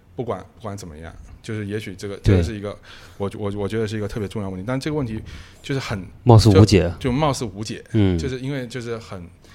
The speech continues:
Speaker 1: 就是各种客观原因的问题，就是说你在中国你就很难去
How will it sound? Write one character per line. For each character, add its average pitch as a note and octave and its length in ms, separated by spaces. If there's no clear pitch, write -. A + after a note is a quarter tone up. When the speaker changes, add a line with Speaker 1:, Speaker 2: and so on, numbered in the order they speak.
Speaker 1:
就 A2+ 100
是 G#2 60
各 A2+ 160
种 F#2 160
客 A2+ 160
观 F#2 120
原 F2 160
因 F2 80
的 E2+ 60
问 F#2+ 180
题， F#2 140
就 G2+ 80
是 G2+ 60
说 G#2 80
你 G2 180
在 G#2+ 140
中 A#2 180
国 G2+ 120
你 F2+ 60
就 F#2+ 100
很 F#2 220
难 E2 280
去 F#2+ 260